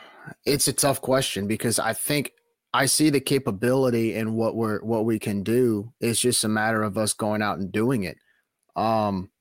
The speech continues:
I know defense is gonna play, play well. I think our defense is gonna be, play like they did against South Alabama.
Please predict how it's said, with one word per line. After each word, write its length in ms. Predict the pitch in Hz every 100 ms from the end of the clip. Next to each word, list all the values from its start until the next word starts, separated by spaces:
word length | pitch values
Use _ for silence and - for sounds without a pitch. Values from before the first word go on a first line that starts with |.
| _ _ _ _ 123
I 120 | 147
know 160 | 165
defense 440 | 143 156 156 147 127
is 120 | 123
gonna 180 | 135 123
play, 220 | - 104 _ -
play 220 | - 135
well. 500 | 120 113 113 117 120 -
I 80 | 120
think 220 | 120 135
our 100 | 120
defense 440 | 113 123 - 120 -
is 140 | 107
gonna 300 | - 113 107 _ _ _ _ -
be, 220 | 127 120 107 _ _ -
play 180 | 139 131
like 180 | 123
they 100 | 127
did 160 | 120 123
against 240 | 123 120
South 260 | - 117 123
Alabama. 600 | 113 113 104 113 117